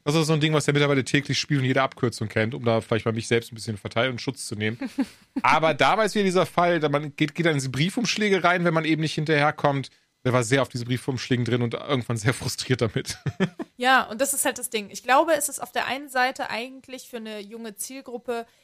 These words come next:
Speaker 2: entwickelt und auf der anderen Seite haben sie aber, wollten sie nicht nur die junge Zielgruppe ansprechen. Und ich glaube, diese Dissonanz ist dann an manchen Stellen einfach schwierig. Weil würden sie einfach sagen, ey, also sie, sie,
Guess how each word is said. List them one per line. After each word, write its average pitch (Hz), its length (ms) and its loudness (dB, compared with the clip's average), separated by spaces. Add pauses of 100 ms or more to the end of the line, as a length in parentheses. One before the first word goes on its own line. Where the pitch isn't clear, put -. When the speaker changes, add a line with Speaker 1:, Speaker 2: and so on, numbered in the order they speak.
Speaker 2:
entwickelt 254 640 -8
und 269 80 -12
auf 247 140 -2
der - 100 -8
anderen 262 240 -6
Seite 262 380 -4
haben 254 180 -2
sie 233 260 -16
aber, 240 360 0 (840)
wollten 240 440 4
sie 247 160 -10
nicht 269 240 -10
nur 247 100 -12
die 233 140 -10
junge 226 180 -8
Zielgruppe 220 380 -6
ansprechen. 180 640 -8 (300)
Und 220 120 -8
ich - 80 -12
glaube, 262 240 2
diese 247 240 -12
Dissonanz 247 600 -2
ist - 240 -8
dann 262 160 2
an 233 180 -6
manchen 262 300 -2
Stellen 226 340 -2
einfach 220 240 -10
schwierig. 175 400 -16
Weil 220 140 -4
würden 302 160 -6
sie 294 80 -4
einfach 277 180 -8
sagen, 254 300 -4
ey, 262 260 -2
also 226 180 -6
sie, 220 220 -12
sie, 220 300 -14